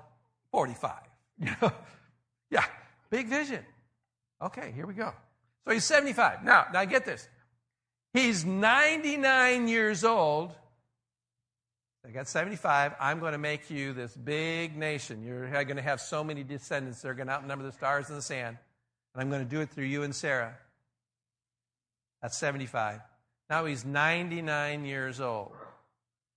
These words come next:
Yes. Ninety-nine years old.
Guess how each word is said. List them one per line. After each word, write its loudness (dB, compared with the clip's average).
Yes. -20
Ninety-nine 4
years 0
old. 2